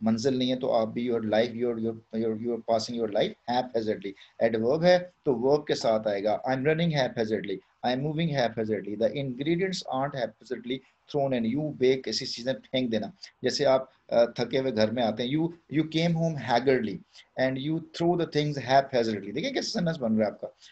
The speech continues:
तो this, इस, इस तरह से आप चीज़ों को जो है ना वो, अ, अ, link करके तो वर्ड्स को याद कर सकते हैं।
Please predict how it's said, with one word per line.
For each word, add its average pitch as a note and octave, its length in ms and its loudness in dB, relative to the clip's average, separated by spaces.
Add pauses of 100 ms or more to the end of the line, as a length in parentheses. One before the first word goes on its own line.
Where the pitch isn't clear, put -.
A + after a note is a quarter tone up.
(140)
तो D3 120 4
this, E3 260 2
इस, D#3 200 -4
इस D3+ 160 -8
तरह E3+ 140 0
से D#3 140 -2
आप B2+ 320 2
चीज़ों B2 220 -6
को B2 120 -6
जो A#2 100 -6
है A#2 60 -4
ना A#2 60 -2
वो, C3+ 260 -4 (260)
अ, - 40 2 (640)
अ, A#2 300 0
link C#3+ 280 -2
करके A2+ 300 0
तो A2+ 200 -4
वर्ड्स A2 420 -4
को A2 100 -6
याद G2+ 340 0
कर F2+ 80 -4
सकते - 360 -12
हैं। E2+ 100 -14